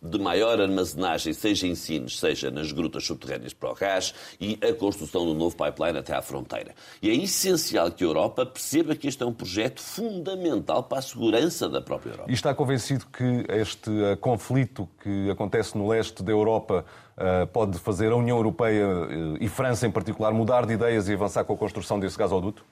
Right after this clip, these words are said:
Speaker 1: Eu não encontro forma de, de facto, eles não mudarem de ideias. Com toda a franqueza, quer dizer, em face daquilo que estamos a sofrer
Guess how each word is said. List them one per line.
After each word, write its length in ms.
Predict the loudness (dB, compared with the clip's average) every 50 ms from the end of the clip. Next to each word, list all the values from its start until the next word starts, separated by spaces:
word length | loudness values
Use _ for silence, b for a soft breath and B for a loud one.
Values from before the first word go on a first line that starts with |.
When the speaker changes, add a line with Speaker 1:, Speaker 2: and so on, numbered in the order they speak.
| _ _ -2
Speaker 1:
Eu 140 | 0 0
não 140 | 2 2 2
encontro 360 | 2 2 2 0 0 -2 -4
forma 380 | -6 -6 -2 0 0 2 2 0
de, 60 | 0
de 60 | -2
facto, 300 | -4 -6 -6 -6 -4 -2
eles 140 | -2 -2 -2
não 100 | -2 -2
mudarem 400 | -2 -2 -4 -6 -6 -6 -6 -6
de 100 | -6 -6
ideias. 320 | -8 -8 -6 -6 -8 -8 -8
Com 120 | -10 -10
toda 180 | -8 -6 -6 -4
a 20 | -4
franqueza, 480 | -2 -2 -4 -4 -4 -4 -6 -6 -6 -6
quer 80 | -6
dizer, 120 | -2 -2 0
em 80 | 0
face 320 | 0 0 0 0 0 0 -2
daquilo 280 | -2 -2 -2 -2 -2
que 60 | -2 0
estamos 320 | 0 0 0 0 0 -2
a 40 | -2
sofrer 580 | -2 -2 -4 -6 -6 -8 -10 -10 -12 -12 -14